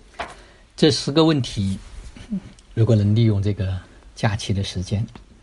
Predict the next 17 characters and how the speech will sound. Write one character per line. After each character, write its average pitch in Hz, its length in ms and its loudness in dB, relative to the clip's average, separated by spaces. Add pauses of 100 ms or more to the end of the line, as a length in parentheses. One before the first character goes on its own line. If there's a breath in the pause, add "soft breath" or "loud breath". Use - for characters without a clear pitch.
(400)
认 113 140 6
真 101 160 2
的 101 120 2
去 95 420 -4 (400)
思 - 240 -4
考， - 240 -8 (1040)
认 117 200 6
真 107 180 0
的 101 140 -2
去 92 440 -6 (140)
写 - 340 -6
下 95 200 -10
来， 92 200 -18 (840 loud breath)
认 180 200 12
真 170 160 8
的 156 100 10
去 123 480 6